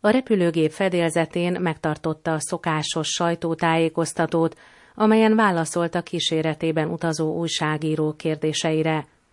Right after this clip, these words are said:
Amint arról csütörtöki adásunkban beszámoltunk, elsőként Kuzmányi István, a Magyar Kurír főszerkesztője kérdezte a pápát,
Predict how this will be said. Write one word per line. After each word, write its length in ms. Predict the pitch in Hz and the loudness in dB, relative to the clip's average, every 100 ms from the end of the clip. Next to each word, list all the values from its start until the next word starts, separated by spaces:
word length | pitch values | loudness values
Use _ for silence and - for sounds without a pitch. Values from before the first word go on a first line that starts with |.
| _ _ _ _ _ _ | _ _ _ _ _ _
Amint 300 | 254 254 226 | 2 4 4
arról 340 | 208 202 196 | 2 4 0
csütörtöki 640 | 190 208 180 165 170 160 165 | 0 -2 0 -2 -2 -4 -4
adásunkban 760 | 165 175 165 - 160 160 156 | -2 -2 -2 -4 -4 -2 0
beszámoltunk, 920 | 160 180 - 170 170 160 156 165 160 - - - - | -2 -2 -2 0 0 -2 -2 -2 -2 -8 -20 -20 -8
elsőként 760 | - 233 - 208 190 190 185 - | -2 0 0 -2 -2 -2 -2 -2
Kuzmányi 580 | - 180 175 160 160 165 | -4 -2 -2 -2 -2 -2
István, 460 | 160 - 170 170 | -4 -2 0 0
a 180 | 175 175 | -2 0
Magyar 400 | 185 180 160 156 | 0 2 0 -2
Kurír 320 | - 165 160 | -4 -2 -2
főszerkesztője 960 | 156 175 170 - 160 - 156 - 160 160 | -2 -4 -4 -2 -2 -2 -6 -4 -2 -2
kérdezte 560 | - 170 156 151 - | -2 -2 -2 -4 -2
a 40 | 156 | -2
pápát, 600 | 175 160 156 165 156 | 0 -2 2 2 0